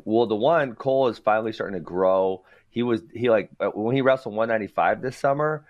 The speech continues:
uh, and this is where it's kinda like the rankings a little bit aren't fair. When he wrestled one ninety-five this summer, he was, like, one eighty-nine, but he didn't wanna be the same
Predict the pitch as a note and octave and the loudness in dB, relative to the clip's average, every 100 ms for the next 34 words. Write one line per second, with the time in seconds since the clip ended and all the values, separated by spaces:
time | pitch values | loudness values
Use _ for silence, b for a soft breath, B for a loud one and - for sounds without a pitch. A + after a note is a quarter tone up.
0 | b b b F#2+ F#2+ F2+ E2+ B2+ F#3 G3 | b b b 0 2 2 0 -2 0 2
1 | F3 D#3 - C#3+ B2 G#2+ G#2 G#2+ A#2 A2 | 2 2 2 2 2 -4 -2 -2 -2 -6
2 | - F2+ G#2 G2 F#2 E2 F#2 G#2 G#2+ G#2+ | -6 -2 0 2 2 0 0 0 0 2
3 | A#2+ B2 G2 F#2+ A2 G#2 F#2 G#2 A#2 G2+ | 2 0 -4 -2 -2 -2 -2 0 0 0
4 | F#2 F2 F2 G2 F#2+ F#2 E2+ F2+ F#2+ E2+ | -6 -8 -8 -8 -4 -4 -2 -4 -2 -2
5 | E2+ F2+ D#2 D2 D2+ F#2 G2 F#2 E2+ F2+ | 0 0 -2 -8 -10 -8 -2 -2 -2 -4
6 | F2 F2 E2 | -6 -6 -8